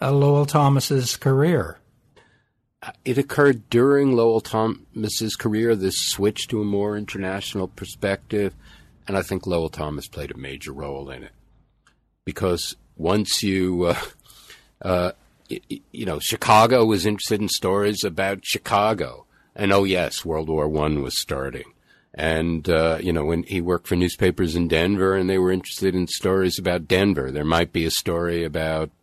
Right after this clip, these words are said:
Speaker 2: uh, something happened in, in Sweden if they were giving an award to somebody from Denver. And, you know, and it was sort of true in New York, too.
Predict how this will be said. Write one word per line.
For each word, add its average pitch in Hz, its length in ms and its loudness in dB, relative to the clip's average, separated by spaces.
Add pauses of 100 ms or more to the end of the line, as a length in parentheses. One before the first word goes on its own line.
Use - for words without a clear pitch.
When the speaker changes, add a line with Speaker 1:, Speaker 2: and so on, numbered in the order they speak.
Speaker 2:
uh, 76 160 0
something 87 380 0
happened 85 380 0
in, 78 200 -4 (180)
in 85 160 -4
Sweden 110 600 4 (720)
if 117 280 4
they 98 160 6
were 95 120 6
giving 98 320 4
an 98 80 2
award 98 480 6
to 107 120 0
somebody 101 360 4
from 104 220 2
Denver. 123 480 4 (680)
And, 92 420 0
you 151 120 2
know, 120 200 4
and 131 100 2
it 151 60 2
was 143 160 0
sort 135 220 0
of 143 60 -4
true 139 260 2
in 135 80 4
New 135 120 4
York, 143 380 2
too. - 420 0